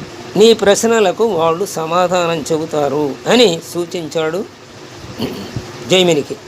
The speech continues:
వ్యా-, ఎవరు, మార్కండేయుడు. తాను యజ్ఞయాగాదులలో నిమగ్నమై ఉండటంతో ఆ పక్షుల శాప విమోచనానికి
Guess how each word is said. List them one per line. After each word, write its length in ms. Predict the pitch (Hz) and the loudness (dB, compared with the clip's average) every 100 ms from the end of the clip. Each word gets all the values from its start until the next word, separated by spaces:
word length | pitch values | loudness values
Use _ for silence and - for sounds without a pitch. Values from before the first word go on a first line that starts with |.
| - - - 135 | -20 -20 -14 -4
వ్యా-, 1000 | 147 135 - - - - - - 113 113 95 90 - | -4 -4 -10 -20 -20 -20 -20 -12 -8 -6 -6 -12 -2
ఎవరు, 180 | 131 165 | 2 4
మార్కండేయుడు. 540 | 160 170 - 143 123 107 - - - - - - - | 2 0 -2 -4 -4 -6 -16 -20 -20 -20 -20 -20 0
తాను 320 | 190 220 233 | 4 6 6
యజ్ఞయాగాదులలో 1160 | 202 185 185 240 226 220 208 208 208 196 185 175 | 4 2 2 4 4 2 2 0 0 0 0 -2
నిమగ్నమై 680 | 156 151 180 175 202 202 202 | -2 -4 -6 -4 -2 0 0
ఉండటంతో 720 | 190 190 185 196 185 214 - - - - - | 0 0 0 -2 2 2 0 -8 -18 -6 2
ఆ 180 | 175 | 4
పక్షుల 540 | - 165 147 - 208 202 | 4 0 -4 -2 -2 0
శాప 460 | - 151 165 180 | -2 -2 -2 0
విమోచనానికి 1080 | 196 185 175 202 220 208 180 165 - 147 143 | -2 -2 0 2 2 2 2 0 -2 -2 -4